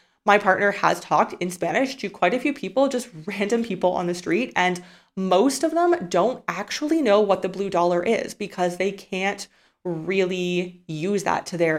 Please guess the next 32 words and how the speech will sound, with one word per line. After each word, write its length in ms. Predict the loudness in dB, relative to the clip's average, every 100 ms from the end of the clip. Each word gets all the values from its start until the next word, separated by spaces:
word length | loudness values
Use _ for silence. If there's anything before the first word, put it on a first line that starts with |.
| -4
advantage. 600 | -8 -10 -10 -14 -14 -18 _ _ _
So 240 | 2 4
a 40 | 6
lot 200 | 4 2
of 80 |
them 240 | 2 0 -2 -6
don't 240 | 0 0 2
know, 180 | 2 0
especially 460 | 0 -4 0 -2
the 100 | -2
younger 280 | -4 -2 -2
generation 520 | -2 -2 -2 -4 -6
is 120 | -8 -4
mostly 460 | -2 -2 -2 -4
who 140 | -2 -2
he 160 | -4
spoke 300 | -6 -6 -6
to, 280 | -2 0 -2 -6 -18 -12
don't 480 | -4 -2 -2 -4 -8
know 560 | -4 0 2 2 2 -2 -16 -10
what 640 | -4 2 4 2 -2 -8 -4
the 80 |
blue 200 | -2 0
dollar 300 | 4 4 4
even 280 | 2 0 -2
is. 300 | 0 2 2
And 180 | 2 -2
so 100 | 0
they 140 | 0
don't 340 | 0 0 -2 -6
realize 600 | 0 2 4 4 4 2
how 640 | -2 -6 -2 2 2 2